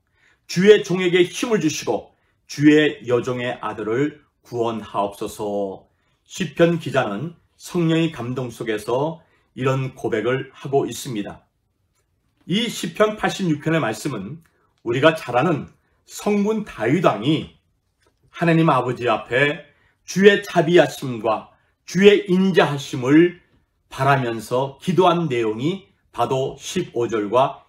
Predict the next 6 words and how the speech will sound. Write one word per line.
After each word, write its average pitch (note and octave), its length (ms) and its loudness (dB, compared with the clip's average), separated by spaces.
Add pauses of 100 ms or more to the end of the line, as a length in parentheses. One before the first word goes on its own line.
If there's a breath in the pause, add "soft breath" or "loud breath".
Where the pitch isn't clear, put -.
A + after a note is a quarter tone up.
십육 F#3 540 -4
절에 C3 200 -4
나와 G#2+ 260 -2
있는 B2 420 -6 (220)
기도의 C3 500 -2
내용입니다. A2 800 -2